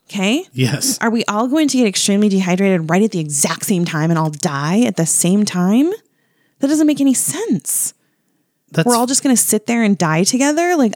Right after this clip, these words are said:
Speaker 1: I don't
Speaker 2: Well, that's
Speaker 1: Sorry.
Speaker 2: that's fair. But I wonder if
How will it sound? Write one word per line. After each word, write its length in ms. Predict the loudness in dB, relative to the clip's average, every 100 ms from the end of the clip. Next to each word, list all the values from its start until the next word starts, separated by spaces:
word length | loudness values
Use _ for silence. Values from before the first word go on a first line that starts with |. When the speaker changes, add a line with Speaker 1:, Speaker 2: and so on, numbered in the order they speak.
| -2
Speaker 1:
I 160 | -2
don't 360 | 0 2 0 -2 _ _ _ _ _ _ _ _
Speaker 2:
Well, 120 | -2 2
that's 220 | 2 0
Speaker 1:
Sorry. 320 | -2 -2 0
Speaker 2:
that's 260 | 0 0 -2
fair. 380 | -2 -2 -2 -12 _ _ _ _ _ _ _ -6
But 520 | -6 -2 0 0 -2
I 60 | -2
wonder 580 | 0 2 4 2 0 -4
if 360 | -6 -6 -8